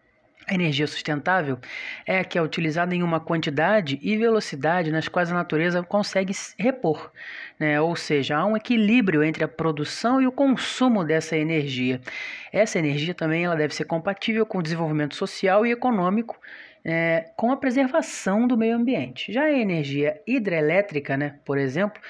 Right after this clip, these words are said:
é obtida, né, por meio do aproveitamento do potencial hidráulico de um rio, né, ou seja, utiliza aí a força da água, que é um recurso que está constantemente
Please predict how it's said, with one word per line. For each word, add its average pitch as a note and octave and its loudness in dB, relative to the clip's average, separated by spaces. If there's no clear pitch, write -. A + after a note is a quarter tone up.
é F#3+ 4
obtida, E3+ 0
né, D3+ 0
por D3+ -4
meio F3+ 2
do G3+ 2
aproveitamento F3+ 0
do F3 -2
potencial E3 0
hidráulico C#3 -2
de G3+ 0
um B3 4
rio, A3+ 4
né, D3+ 2
ou E3+ 2
seja, C#3 0
utiliza D#3+ 0
aí C3+ 2
a D3+ 4
força F#3 0
da C#3+ 0
água, D#3 0
que - 0
é F#3 2
um D#3 0
recurso D3 -4
que - -6
está G3 -2
constantemente F#3 -2